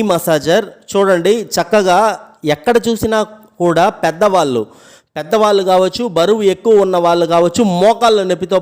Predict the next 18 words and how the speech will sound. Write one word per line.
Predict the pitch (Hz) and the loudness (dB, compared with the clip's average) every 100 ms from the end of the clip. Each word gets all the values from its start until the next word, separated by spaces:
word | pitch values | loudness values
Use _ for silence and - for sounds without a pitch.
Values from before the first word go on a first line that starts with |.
| 170 | 2
బాధపడుతూ | 165 160 156 151 151 | 0 0 -4 -2 -4
ఉంటారు. | 139 131 110 110 156 | -2 -2 0 -2 -6
ఇప్పుడు | 143 156 | 0 2
ఏదైనా | 151 180 208 | 2 0 -2
స్టెప్స్ | - 214 - 226 | -2 -4 -2 -2
ఎక్కారనుకోండి, | 226 202 185 180 170 156 | 0 0 0 -2 -4 -2
ఫస్ట్ | 175 - | -2 -2
ఫ్లోర్ | 226 214 185 | 0 0 0
ఎక్కారనుకోండి, | 185 180 165 147 156 151 151 | 0 2 2 -2 -2 -2 -2
మోకాళ్ళ | 165 175 165 147 | -2 0 0 -2
నొప్పి, | 120 117 107 _ - - | -4 -8 -10 _ -20 -4
కొంత, | 170 175 - | -2 -2 -4
కొద్దిగా | 208 208 220 | -2 0 2
దూరం | 226 233 214 | 4 2 0
నడిచినా | 190 202 233 247 214 | -2 -2 -6 -6 -2
మోకాళ్ళ | 196 196 190 160 | -2 0 -2 -2
నొప్పి | 135 135 | -4 -4
అన్నమాట. | 120 117 | -2 -2